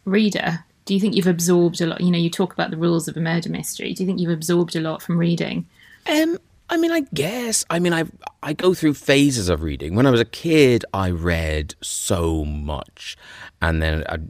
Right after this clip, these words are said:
Speaker 2: at university, I read an awful lot. And in my early twenties, I read a lot. And then, <sighs> there was a bit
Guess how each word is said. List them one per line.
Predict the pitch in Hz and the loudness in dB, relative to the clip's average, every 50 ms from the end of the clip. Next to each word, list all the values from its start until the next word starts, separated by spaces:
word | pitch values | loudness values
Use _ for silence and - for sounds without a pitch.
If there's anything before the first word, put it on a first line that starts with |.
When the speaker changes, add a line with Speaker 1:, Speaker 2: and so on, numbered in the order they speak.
| - | -12
Speaker 2:
at | - 80 76 | -12 -8 -4
university, | 87 90 90 85 98 101 98 - - 87 85 | -2 -2 0 0 0 0 0 -2 -2 -2 0
I | 85 | 0
read | 80 80 78 78 | 0 0 -2 -2
an | 82 | -2
awful | 78 76 76 - 82 78 | -2 -4 -4 -4 -4 -4
lot. | 76 76 76 76 78 73 - - - - - - - _ | -2 -2 -2 -2 -4 -6 -8 -12 -20 -20 -20 -20 -18 _
And | - 78 | -6 -2
in | 78 | -2
my | 76 73 73 - _ - | 0 0 -2 -4 _ -2
early | 87 90 92 90 90 87 80 | 0 2 4 4 4 2 0
twenties, | - - 85 82 76 - _ - 67 65 67 69 - - - - _ - | -2 -2 -4 -2 -4 -4 _ -8 -6 -6 -6 -8 -8 -10 -12 -14 _ -8
I | - 69 | -6 -6
read | 71 71 76 80 69 67 67 - - - | -4 -4 -4 -2 -2 -2 -2 -4 -6 -8
a | 71 | -6
lot. | 73 71 71 69 71 69 67 67 62 65 - - - - - _ _ _ _ _ _ _ _ _ _ _ _ _ _ - | -6 -4 -4 -4 -4 -4 -4 -6 -6 -8 -10 -10 -12 -14 -18 _ _ _ _ _ _ _ _ _ _ _ _ _ _ -2
And | 110 120 | 0 0
then, | 131 135 135 135 - _ _ _ _ _ _ _ _ _ _ _ _ - | 2 2 0 -2 -4 _ _ _ _ _ _ _ _ _ _ _ _ -18
<sighs> | - - - - - - - | -16 -14 -14 -14 -16 -18 -16
there | - 139 | -12 -6
was | 139 143 | -4 -2
a | 147 | -4
bit | - - - 233 220 - | -2 -2 -2 -2 -2 -4